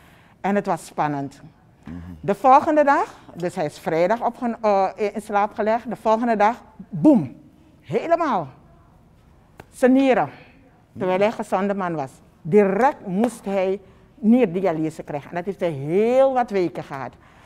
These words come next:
Speaker 1: Maar het was heel spannend, want elke keer was het dat, eh, hij dan op zijn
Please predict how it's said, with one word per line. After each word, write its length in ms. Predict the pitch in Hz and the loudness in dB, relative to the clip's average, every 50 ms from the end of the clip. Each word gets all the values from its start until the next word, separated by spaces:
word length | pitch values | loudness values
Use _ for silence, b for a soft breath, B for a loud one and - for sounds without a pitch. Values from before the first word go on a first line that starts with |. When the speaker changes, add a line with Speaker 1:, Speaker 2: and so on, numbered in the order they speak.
| b b b b b b | b b b b b b
Speaker 1:
Maar 120 | 226 302 | -2 -2
het 100 | 320 320 | 0 0
was 160 | 381 381 - | -2 -2 0
heel 180 | 285 339 381 370 | -2 -2 -2 -2
spannend, 360 | - - 269 262 247 254 247 | -6 0 0 2 2 2 0
want 140 | 247 233 240 - | -2 -2 -2 -2
elke 280 | - 277 294 277 330 - | 0 0 0 0 -4 0
keer 160 | - 285 294 | 0 2 2
was 180 | 269 277 269 | 2 0 0
het 140 | 285 269 254 - - b b b b b b b b b b | 0 0 0 0 -10 b b b b b b b b b b
dat, 300 | - 185 175 214 214 208 214 - - | -6 0 2 2 2 2 -2 -20 -10
eh, 400 | _ 226 208 202 196 190 180 170 165 175 - | _ 2 2 4 4 4 4 2 0 -2 -8
hij 280 | 180 175 180 220 202 | -8 -2 0 0 2
dan 180 | 156 190 190 202 | 2 0 0 0
op 80 | 175 - | -4 -8
zijn 360 | - - 165 160 160 165 | -6 -8 -8 -6 -8 -10